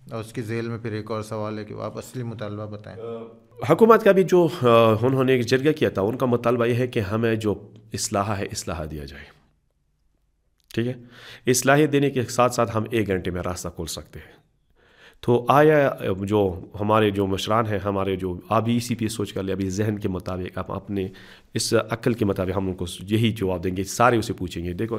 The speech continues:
Speaker 2: جب ایک شخص کسی جگہ پہ رہتے ہیں، اس کو اگر پ-، پتہ ہے کہ آج رات یہاں پہ جانور مجھ پہ حملہ کرے گا، تو اس کو عقلاً، قانوناً اور شرعاً اجازت ہے کہ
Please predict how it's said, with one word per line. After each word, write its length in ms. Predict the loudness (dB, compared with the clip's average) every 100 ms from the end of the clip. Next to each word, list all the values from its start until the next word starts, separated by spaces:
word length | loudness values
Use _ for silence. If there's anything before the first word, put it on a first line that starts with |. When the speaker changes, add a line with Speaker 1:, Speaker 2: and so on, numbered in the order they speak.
| -8
Speaker 2:
جب 220 | -4 -2 -2
ایک 300 | -2 0 0
شخص 480 | -2 -6 -4 -6 -8 -10 _ _ _ _ _ -20 -12
کسی 220 | -6 0 0
جگہ 220 | 2 0
پہ 60 | -4
رہتے 300 | -8 -8 -10
ہیں، 300 | -12 -14 _ _ _ _ -20 -20 _ -2
اس 220 | -2 0
کو 180 | 2 4
اگر 280 | 4 0 -2
پ-، 320 | -4 -8 -4
پتہ 220 | -4 -2
ہے 160 | -2 -2
کہ 120 | -4 -2
آج 280 | -2 0
رات 280 | 0 0 0
یہاں 200 | -2 -2
پہ 160 | -2 -2
جانور 340 | 0 0 0
مجھ 200 | 0 -2
پہ 60 | -4
حملہ 140 | -4 -4
کرے 240 | -6 -8
گا، 60 | -10 -14 _ _ -20 -12 -4
تو 120 | 0
اس 160 | 2 2
کو 180 | 0 2
عقلاً، 400 | 0 2 2 2
قانوناً 520 | 2 2 4 4 2 0
اور 320 | 2 4 4 2 -6 -20 -20 _ _ _ _ -6
شرعاً 460 | 4 6 6 4 4
اجازت 520 | 2 2 2 2 -2
ہے 80 | -4
کہ 140 | -4